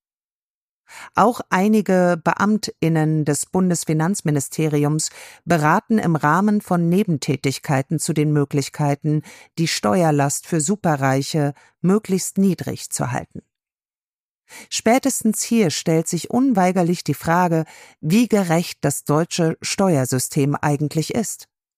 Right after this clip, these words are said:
Warum ist es mit denen, die ihr Geld ausschließlich mit Erwerbsarbeit verdienen, so streng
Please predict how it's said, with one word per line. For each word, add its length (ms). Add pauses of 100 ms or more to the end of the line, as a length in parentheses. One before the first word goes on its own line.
(800)
Warum 540
ist 280
es 160
mit 260
denen, 380
die 180
ihr 100
Geld 380
ausschließlich 880
mit 180
Erwerbsarbeit 880
verdienen, 560 (220)
so 280
streng 640